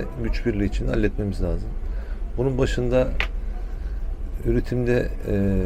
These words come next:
standart ve normlar. Üretirken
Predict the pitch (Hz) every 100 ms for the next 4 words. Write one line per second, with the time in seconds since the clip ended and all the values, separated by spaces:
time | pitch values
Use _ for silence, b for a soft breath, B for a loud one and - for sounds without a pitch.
0 | 92 - - - - 117 117 117 - 117
1 | 104 101 98 90 - - - - - -
2 | 110 - 117 - 95